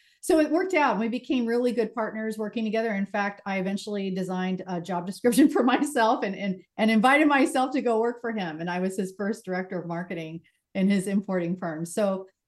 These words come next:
that was a, um, that was a real boost to take this really scary and very embarrassing mistake and doing that and, and, like, coming up with a solution collaboratively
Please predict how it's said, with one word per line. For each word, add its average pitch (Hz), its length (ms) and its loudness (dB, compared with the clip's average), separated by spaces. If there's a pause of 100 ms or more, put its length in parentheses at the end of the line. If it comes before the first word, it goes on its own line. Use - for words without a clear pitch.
that 320 260 6
was 320 200 6
a, 233 340 2
um, 208 260 -2
that 302 120 -2
was 466 120 -4
a 349 40 -2
real 302 240 2
boost 302 360 0
to 240 100 -2
take 254 240 -2
this 226 200 -4
really 220 340 0
scary 208 520 -2
and 185 220 -2
very 202 320 0
embarrassing 190 680 -2
mistake 175 680 -4
and 185 140 2
doing 254 340 0
that 156 180 -10
and, 180 320 -2
and, 190 200 -2
like, 180 220 -6
coming 208 300 -2
up 202 80 -6
with 208 100 -10
a 190 40 -10
solution 208 420 -4
collaboratively 190 880 -4